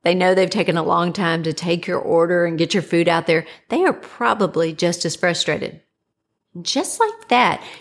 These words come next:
you can turn complaining into an encouraging word for that person who may just be having a terrible day. Say, "Thank you." Say, "It's okay." Say something to put them at ease and help their day to be better.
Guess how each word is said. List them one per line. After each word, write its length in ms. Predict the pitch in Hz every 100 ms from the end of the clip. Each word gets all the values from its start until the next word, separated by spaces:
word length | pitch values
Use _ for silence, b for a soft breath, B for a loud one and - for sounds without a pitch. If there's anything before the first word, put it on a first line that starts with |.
| B
you 120 | 220
can 160 | 240 185
turn 260 | - 185
complaining 760 | 160 156 156 - 220 240 254 254
into 380 | - 190 202 175
an 100 | 160
encouraging 720 | 147 - - 202 240 254 202
word 280 | 185 170 175
for 100 | 202
that 220 | - -
person 340 | 202 175 170 156 B B
who 100 | 214
may 280 | 185 196 220
just 260 | 208 196
be 100 | 214
having 300 | 185 196 220
a 100 | 175
terrible 720 | 156 - - - 269 226 196
day. 440 | 180 185 220 - 135 _ _ _ -
Say, 240 | - 302
"Thank 380 | 294 311 349 -
you." 160 | 185 - _ _ _ _
Say, 360 | - 302 277 - -
"It's 180 | 285 277
okay." 640 | 262 - - - - 147 _ _ _ B B B
Say 340 | - 349 392
something 760 | - - 320 320 - 196 180 190
to 160 | 202
put 380 | - - 302 302
them 180 | 285 233
at 200 | - -
ease 360 | 226 202 165
and 180 | - 196
help 420 | 190 233 226 -
their 180 | 240 277
day 200 | 262 160
to 80 | 160
be 140 | 151
better. 320 | - - -